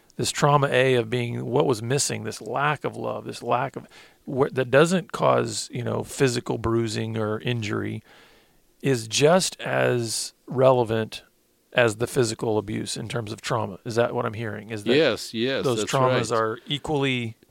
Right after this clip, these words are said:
Speaker 1: valid?
Speaker 2: Well, and one you're gonna see and wear, and the other one is gonna be this gaping hole that didn't get filled of need that leaves confusion in someone. And you
Speaker 1: Yeah.
Speaker 2: just gotta,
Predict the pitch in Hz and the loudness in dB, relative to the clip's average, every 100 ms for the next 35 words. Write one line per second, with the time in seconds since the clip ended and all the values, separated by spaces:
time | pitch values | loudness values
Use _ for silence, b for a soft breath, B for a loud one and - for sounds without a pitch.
0 | - 117 117 110 110 - - b b b | -12 2 4 4 0 -6 -18 b b b
1 | _ 147 156 151 - 139 135 131 160 151 | _ 4 8 8 6 2 2 4 4 4
2 | 139 127 110 - 151 156 143 127 107 107 | 4 4 2 0 2 4 4 4 2 0
3 | 110 117 151 120 110 107 104 135 147 120 | 0 2 4 4 2 0 0 0 0 -2
4 | 104 104 107 110 123 117 - 120 110 110 | -2 -4 -6 -8 -8 -8 -6 -6 -4 -4
5 | 110 101 95 90 123 - 107 92 104 131 | -4 -4 -6 -4 -4 -2 -4 -4 -4 -2
6 | 127 120 110 107 104 101 117 113 101 92 | 0 0 0 -2 -4 -4 -4 -4 -6 -8
7 | - 123 127 113 104 87 92 104 143 147 | -10 -4 -2 0 -2 -6 -10 -2 0 0
8 | 107 107 101 104 B B B 117 117 117 | -4 -8 -10 -14 B B B -8 -4 -4
9 | - 110 101 - 127 139 135 107 95 92 | -6 -10 -10 -6 -2 0 -2 -4 -10 -10
10 | - 107 104 101 113 117 120 110 104 95 | -12 -12 -10 -10 -8 -6 -2 -2 -2 -2
11 | 139 127 | 0 0